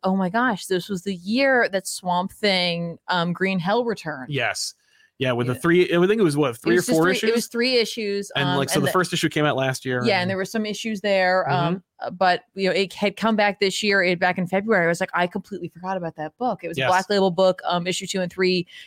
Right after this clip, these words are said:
Speaker 1: came out in February and March of this year,
Speaker 2: Mm-hmm.
Speaker 1: um, and I, I re-, think it was good. I just, I honestly, I don't feel like it had, like, a strong impact on me, but I was just like, "You know what? I was really, really glad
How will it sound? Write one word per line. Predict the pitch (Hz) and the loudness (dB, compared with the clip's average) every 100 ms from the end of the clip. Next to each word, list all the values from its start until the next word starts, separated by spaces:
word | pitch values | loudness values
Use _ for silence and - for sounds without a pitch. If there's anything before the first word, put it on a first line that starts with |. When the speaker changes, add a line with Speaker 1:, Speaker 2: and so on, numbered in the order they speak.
| _ | _
Speaker 1:
came | 214 | 0
out | 202 | 0
in | 170 | 0
February | 180 170 180 | 0 2 2
and | 165 | 2
March | 170 170 - | 0 0 0
of | 165 151 151 | -2 -2 -2
this | 170 - - | -2 -4 -10
year, | 170 175 175 170 170 | -6 -2 0 2 2
Speaker 2:
Mm-hmm. | 160 | 2
Speaker 1:
um, | 170 160 160 160 160 | 2 2 2 -2 -2
and | 180 | 0
I, | 196 | 2
I | 196 | 2
re-, | 220 226 _ - | 0 -4 _ -4
think | 285 | 0
it | 508 | 4
was | 539 539 | 2 0
good. | - 466 415 277 | 2 2 4 4
I | 247 | 2
just, | 247 294 226 | 0 0 0
I | 240 | 0
honestly, | 269 285 294 277 233 | 0 -2 0 -2 0
I | 226 233 208 202 - _ _ _ _ | 0 0 -4 -10 -14 _ _ _ _
don't | 269 302 311 | 0 0 -2
feel | - 302 311 | -4 2 2
like | 302 | 4
it | 254 | 2
had, | 240 | 2
like, | 233 | 2
a | 180 | -2
strong | - 226 226 | 0 0 0
impact | 220 233 302 320 311 | -2 -2 0 0 0
on | 311 349 | 0 0
me, | 359 339 | 0 0
but | 233 | 2
I | 220 | 2
was | 220 226 | 2 0
just | 226 | -2
like, | 220 | -2
"You | 220 | 0
know | 220 214 | 0 2
what? | 214 214 | 4 4
I | 196 | 2
was | 185 180 175 180 | -2 -2 -2 -2
really, | 190 196 202 | -2 0 2
really | 190 180 | 2 0
glad | 175 165 160 160 160 175 | 0 2 2 2 0 -2